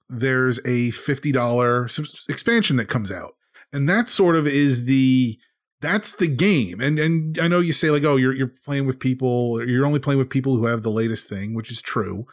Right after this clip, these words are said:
That's, that's how Warcraft works. And it's one of those things where I think that it, 'cause again, like I was asking before, it's, you said it's, like, a hundred ten dollars for the whole year of Call of Duty.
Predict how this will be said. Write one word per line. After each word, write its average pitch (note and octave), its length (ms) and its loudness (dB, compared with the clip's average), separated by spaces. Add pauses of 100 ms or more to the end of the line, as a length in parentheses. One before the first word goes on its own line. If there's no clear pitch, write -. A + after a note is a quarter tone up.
(320)
That's, - 240 -8 (100)
that's B2+ 180 -6
how B2+ 180 0
Warcraft A#2+ 560 -2
works. A2+ 560 -2 (1120)
And C#3+ 560 -2 (1200)
it's D3+ 220 -8
one G3+ 140 4
of G3 40 2
those F#3 280 2
things A3 340 2
where C#3 640 2 (840)
I D3 60 -6
think F3 300 -2
that D#3 320 0 (960)
it, F#3+ 200 -2
'cause G3+ 160 2
again, G3+ 260 4
like D3+ 140 2
I D3+ 40 4
was D#3 120 4
asking D3 240 0
before, C3 320 0
it's, - 140 -6
you C3+ 60 0
said D3 140 0
it's, B2+ 100 -2
like, C3+ 120 2
a - 20 2
hundred D#3+ 240 2
ten D3 160 0
dollars C3 380 2
for A#2+ 420 2
the A#2 120 0
whole A#2+ 520 2 (240)
year B2+ 180 0
of A#2 100 -2
Call A#2 220 0
of A2 60 0
Duty. A2+ 320 0